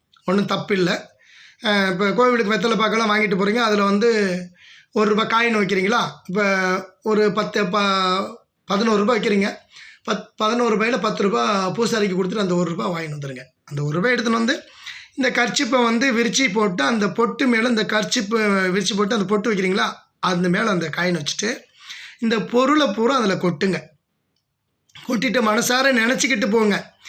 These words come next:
எங்களுக்கு ஒவ்வொரு பொருளை போடும்போது எல்லாத்தையும் ஒண்ணா வச்சுக்கிறீங்க, தனித்தனியா வச்சுக்கிறீங்க. ஒரு ஒரு பொ-, பொருளை எடுத்து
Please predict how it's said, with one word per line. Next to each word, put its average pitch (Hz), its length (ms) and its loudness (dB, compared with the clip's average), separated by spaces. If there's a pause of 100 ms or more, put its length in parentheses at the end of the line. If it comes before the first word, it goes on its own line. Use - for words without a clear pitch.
(280)
எங்களுக்கு 233 720 0
ஒவ்வொரு 262 380 2
பொருளை 254 300 2
போடும்போது 226 600 2
எல்லாத்தையும் 240 280 2
ஒண்ணா 226 320 2
வச்சுக்கிறீங்க, 208 440 0
தனித்தனியா 226 420 0
வச்சுக்கிறீங்க. 208 360 0
ஒரு 240 200 2
ஒரு 240 120 2
பொ-, 226 300 2
பொருளை 226 300 2
எடுத்து 208 500 0